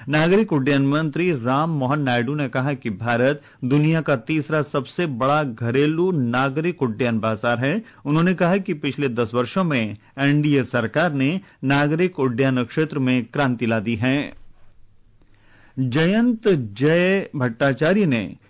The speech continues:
कल यूएस National Institute of Health एनआईएच के अठारहवें निदेशक के रूप में कार्यभार संभाला। एनआईएच अमेरिका की एक प्रमुख चिकित्सा अनुसंधान एजेंसी है। डॉक्टर भट्टाचार्य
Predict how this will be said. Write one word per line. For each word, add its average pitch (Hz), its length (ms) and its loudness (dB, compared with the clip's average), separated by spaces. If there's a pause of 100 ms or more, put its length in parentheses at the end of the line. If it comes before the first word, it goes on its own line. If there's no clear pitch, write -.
(120)
कल 143 200 4
यूएस 185 580 2
National 165 600 -2
Institute 147 680 -2
of 135 140 2 (160)
Health 123 320 -2 (120)
एनआईएच 151 960 -2
के 113 380 0 (180)
अठारहवें 156 600 0
निदेशक 135 420 -2
के 151 180 -2
रूप 120 140 -2
में 120 160 -6
कार्यभार 117 400 -2
संभाला। 120 540 -2 (340)
एनआईएच 143 960 0
अमेरिका 123 420 0
की 139 280 0
एक 123 180 0
प्रमुख 147 680 -2
चिकित्सा 135 420 -4
अनुसंधान 120 580 -2
एजेंसी 123 400 -4
है। 165 240 -2 (220)
डॉक्टर 123 300 -2
भट्टाचार्य 143 800 0